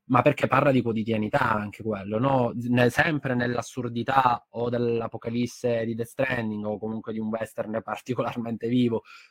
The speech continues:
come quello di Red Dead, però comunque è decisamente un approccio più quotidiano e ritmato rispetto, e già quello è un problema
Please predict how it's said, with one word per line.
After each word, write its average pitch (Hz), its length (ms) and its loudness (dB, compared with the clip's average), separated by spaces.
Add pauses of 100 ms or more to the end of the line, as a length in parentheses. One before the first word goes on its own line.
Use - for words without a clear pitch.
come 120 200 0
quello 123 160 2
di 123 60 4
Red 202 160 2
Dead, 120 440 0 (440)
però 170 220 8
comunque 147 400 4
è 135 60 0
decisamente 135 680 0
un 135 60 0
approccio 123 360 -2
più - 160 -4
quotidiano 127 500 0
e - 20 -2
ritmato 107 560 -4
rispetto, 117 400 -8
e 131 100 -4
già 123 220 2
quello 151 360 2
è - 20 2
un 120 100 0
problema 113 600 0